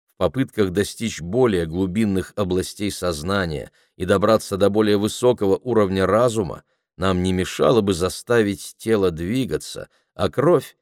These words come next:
бежать быстрее. Стресс и трудности способны свалить с ног. Компьютеры переполняют нас информацией, электронными письмами,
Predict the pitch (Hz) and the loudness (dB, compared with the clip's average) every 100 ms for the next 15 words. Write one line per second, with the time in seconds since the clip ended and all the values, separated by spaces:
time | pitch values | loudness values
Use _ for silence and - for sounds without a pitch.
0 | _ - 95 85 117 85 78 - - 87 | _ -4 -2 2 2 2 -6 -8 -6 -4
1 | 82 - _ _ _ _ _ _ _ _ | -4 -8 _ _ _ _ _ _ _ _
2 | - - - 120 165 147 - 117 110 120 | -20 -8 0 4 4 4 -4 -6 -2 0
3 | 160 143 92 76 - - - _ _ _ | 2 2 -4 -8 -12 -20 -20 _ _ _
4 | _ - - 113 - 190 156 156 - 92 | _ -8 -4 -2 4 4 4 -2 0 2
5 | 110 123 - - 92 87 71 _ _ _ | 2 0 -6 -6 -4 -4 -6 _ _ _
6 | _ _ _ 95 92 76 92 123 120 113 | _ _ _ -2 -2 -2 0 2 4 4
7 | 120 - _ _ 107 107 104 101 120 123 | 2 -2 _ _ -2 2 4 4 6 4
8 | 117 104 113 - - 101 - 85 87 80 | 4 2 0 0 -4 -4 -2 -2 0 -2
9 | - - - - _ _ _ _ 92 95 | -4 -12 -18 -20 _ _ _ _ -2 0
10 | - 120 123 120 117 113 - 101 - - | 4 4 4 4 0 -2 -4 -6 -6 -12
11 | - - | -18 -20